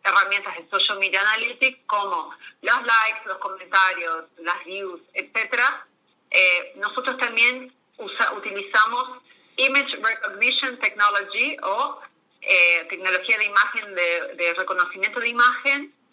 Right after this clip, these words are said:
que lo que hace es leer la imagen y entonces sabe, eh,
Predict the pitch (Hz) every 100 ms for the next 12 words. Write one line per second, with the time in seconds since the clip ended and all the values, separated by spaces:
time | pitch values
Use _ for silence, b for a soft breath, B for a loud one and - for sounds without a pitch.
0 | _ - 214 208 247 269 285 285 262 247
1 | 277 262 214 220 - 175 160 156 190 185
2 | 202 254 254 _ _ - 254 240 247 285
3 | 320 - _ _ _ - 190 180 180